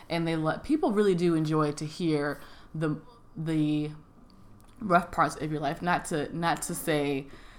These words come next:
like, they like them because, um, I lost my train of thought. Um, be, to, um, to laugh,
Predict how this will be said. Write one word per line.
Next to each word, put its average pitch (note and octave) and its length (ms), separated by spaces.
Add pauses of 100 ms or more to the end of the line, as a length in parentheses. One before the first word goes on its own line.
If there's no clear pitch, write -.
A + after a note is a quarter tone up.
(100)
like, D3+ 100
they D#3 100
like D#3 280
them D#3 180
because, D3+ 960 (180)
um, C#3+ 640 (1300)
I D#3 60
lost D#3 180
my D#3 60
train E3 200
of - 40
thought. - 300 (340)
Um, E3+ 400
be, E3+ 220 (380)
to, E3+ 280
um, D3+ 560 (1120)
to F#3 220
laugh, E3 320